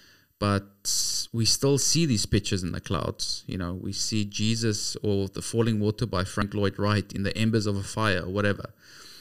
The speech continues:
So it actually takes quite, quite a little, quite little information or visual cues for us to, for our minds to do this. You know, the human brain is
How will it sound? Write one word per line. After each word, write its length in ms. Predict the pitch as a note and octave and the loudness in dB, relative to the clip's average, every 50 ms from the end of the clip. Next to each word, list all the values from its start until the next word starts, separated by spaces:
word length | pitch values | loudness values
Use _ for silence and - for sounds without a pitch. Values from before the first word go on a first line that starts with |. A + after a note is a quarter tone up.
| - - - | -20 -14 -8
So 600 | - - - A#2+ A2+ A2+ A#2 A2+ A#2 A#2 - - - | -6 -2 0 2 2 2 2 2 2 2 0 -2 -2
it 180 | - B2+ - - - | -4 -4 -4 0 0
actually 240 | D#3+ D#3 - G3 F3+ | 0 0 0 -2 0
takes 200 | - D#3+ C#3+ - | 2 2 0 0
quite, 320 | - - E3 D#3+ - - _ _ - | 0 2 2 2 0 -2 _ _ -12
quite 220 | - - E3 E3 | -6 -4 0 2
a 40 | E3 | 2
little, 400 | C3+ A2+ A#2+ B2+ C3 B2+ - - - - _ _ - | 2 2 2 2 2 0 0 -2 -6 -16 _ _ -12
quite 300 | - - D#3 D3+ - A2+ | -6 -4 -4 -4 -2 -4
little 240 | A2+ A2 A#2+ A2+ | -4 -2 0 0
information 600 | A2+ G#2 - G2 G2 G2 G2+ G#2+ G#2 - - F#2+ | -2 -2 -4 -4 -2 0 2 2 2 0 -4 -6
or 100 | F#2+ G2 | -6 -4
visual 340 | G2 G#2 A2 A2 A#2+ B2 G#2 | -2 0 0 0 2 0 -2
cues 440 | - - - - A#2+ A#2 A2 G2 - | -2 -6 -6 -2 -2 0 0 0 -4
for 220 | - - - - | -6 -6 -6 -4
us 160 | G#2 G#2 - - | -4 -4 -4 -6
to, 380 | - - G#2 F#2+ G2 G2 F#2+ - - _ _ _ _ - - | -6 -4 -4 -4 -4 -6 -8 -10 -14 _ _ _ _ -20 -14
for 160 | - - G#2 | -10 -6 -4
our 80 | G2+ G#2 | -4 -4
minds 420 | G2 G2 G2 G#2 G#2+ F#2+ G2+ - | -4 -2 -2 0 0 0 -2 -4
to 160 | - - - - | -6 -10 -6 0
do 160 | A2 A2 G#2+ | 2 2 4
this. 300 | G2 F#2+ G2 - - F#2+ | 4 2 -2 -2 -2 -2
You 40 | G2+ | -2
know, 120 | G2+ G2 | 0 0
the 100 | G2 G#2 | 0 0
human 260 | G#2 A2 A#2+ B2 A#2+ | 0 2 2 2 2
brain 280 | A2 A#2 A2+ A2 G#2+ G#2 | 2 2 0 2 0 0
is 180 | G2+ - - | -2 -2 -4